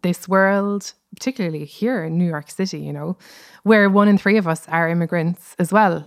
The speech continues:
But I do think that we're living through, like, isn't it,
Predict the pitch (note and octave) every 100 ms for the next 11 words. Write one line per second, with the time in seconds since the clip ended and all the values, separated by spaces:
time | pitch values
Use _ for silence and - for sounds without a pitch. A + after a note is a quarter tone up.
0 | _ G3+ G3 G3 G3+ G#3+ G#3+ F#3 F#3 F3
1 | - F3+ F#3 G3 G3+ F#3+ F#3 F3+ F3 -
2 | - - G3+ F#3+ F3+ E3+ - G#3+ G#3+ -
3 | B3 C4+ F4